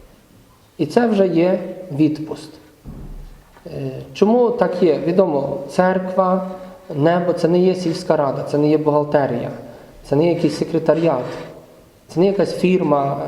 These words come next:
не знаю, завод, фабрика. Е, ну, там по-іншому розчоти йдуть. Е, там насправді Господь до людини відноситься через любов. І в любові є прощення, і в любові є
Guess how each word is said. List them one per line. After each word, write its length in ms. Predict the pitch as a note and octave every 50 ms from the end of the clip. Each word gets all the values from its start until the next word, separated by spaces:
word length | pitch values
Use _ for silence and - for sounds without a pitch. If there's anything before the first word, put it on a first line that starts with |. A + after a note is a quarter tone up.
| D3 C#3+
не 60 | C#3+
знаю, 360 | C3+ D3+ D3 C#3 C3+ C3+ C3+
завод, 480 | C3+ C3+ C#3 C#3 D3 E3+ E3+ D#3+ - - -
фабрика. 500 | D3 D3+ D3 C#3 D3 C#3 - - C#3+ D3 F3 - - - - - - - - - - - -
Е, 180 | C#3 B2+ B2 B2 B2+ B2+ - - - - - - - -
ну, 60 | D#3+ D#3+
там 260 | - F#3+ F#3 F3+ F#3 F#3+
по-іншому 460 | F#3 G3 A3 G#3+ - - D3 C#3 C#3+
розчоти 420 | C#3+ C#3 - - D3 C3+ - C#3+
йдуть. 380 | C#3 C3+ C3+ - - - - - - - - - - - - _ -
Е, 100 | F3 - - -
там 260 | F#3 G3+ G#3+ A3 G3 - - - - - - - - - - - - - _ _ - -
насправді 560 | D3+ C#3 - - - F#3+ G3+ G3+ G3 - C#3+
Господь 480 | C#3 C#3+ C3+ - - - A3+ A3+ G#3 E3+
до 100 | D3+ C#3
людини 340 | C#3+ C#3 E3 F#3+ F#3+ E3 D3
відноситься 640 | C#3 C#3+ C3+ C#3+ D3 D3+ D3+ D3+ - - - - C#3
через 440 | D3+ - D3+ C#3+ D3+ C#3 C#3 C#3 C#3
любов. 580 | D3 D3 D3 D3+ E3 D3+ C#3 - - - - - - - - - - - - - - - - - _ _ -
І 80 | F3
в 80 | D3+ E3+
любові 560 | F#3+ G3+ G3 B3 C4+ C4 A3+ A3 A#3 B3+ C4+ - - - - - -
є 160 | E3+ D3+ E3
прощення, 640 | D#3 - - G#3 G3 G3+ - - D3+ C#3 C#3 C3+ B2+ - - - - - - - - - - - - _ _ _ _ - - _ - - -
і 60 | C#3+
в 80 | C3+ C#3
любові 440 | C#3+ C#3+ D3 F3+ G3 G3+ F#3+ G3
є 340 | F3+ C#3+ C#3+ D#3 E3+ F#3+ F3